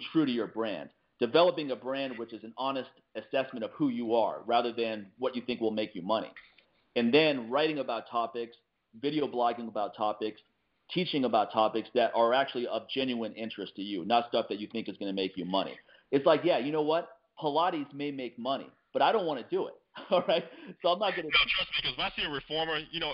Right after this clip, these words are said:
Speaker 2: the fir-, when it comes, when I see a reformer <laughs> at a Pilates studio, the last thing I'm thinking about is sitting there pulling on the cords and all that. I'm thinking about picking that thing up, flipping it over, and, and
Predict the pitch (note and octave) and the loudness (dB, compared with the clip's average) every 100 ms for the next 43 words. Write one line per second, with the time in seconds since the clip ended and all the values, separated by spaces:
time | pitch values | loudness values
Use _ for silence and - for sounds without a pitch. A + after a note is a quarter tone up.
0 | A#2+ C3 C#3 D4 C4+ C#3 G#3 B3+ G3+ F3+ | -8 -12 -6 -6 -6 -6 -6 -6 -6 -12
1 | - - F3+ G4 - G3+ C#3 - C3+ C#3+ | -20 -8 -4 -4 -4 -2 -4 -2 0 2
2 | F3+ F#3 - C3+ - - - D3 C3+ C3 | 0 -6 -8 -12 -12 -14 -2 0 2 2
3 | D3 D#3 D#3 D#3 D#3 D#3 - - - _ | 0 -2 -4 -2 -4 -6 -14 -20 -20 _
4 | _ _ D3+ F#3 C4 B3+ G3 F3+ E3+ D3+ | _ _ -4 0 0 0 -2 -2 -2 0
5 | C#3 B2+ D3 C3 - D3+ C#3 C3 B2+ C3+ | -2 -2 -4 -4 -2 -2 -2 -2 -2 0
6 | C3 B2 B2 A#2+ A#2+ F3+ G#3+ G#3+ D#3+ C3+ | 0 2 2 2 2 -2 -2 -2 0 0
7 | A#2 - _ _ E3+ F#3 F#3 F#3 F3 D#3 | 0 -4 _ _ -8 -2 -2 -2 -2 -2
8 | C#3+ - - E3 D#3+ C#3+ D3+ B2 A2+ - | -4 -6 -8 -4 -2 0 -2 -4 -10 -12
9 | - - - - F#3 F3 E3+ | -20 -20 -20 -6 -4 -2 -2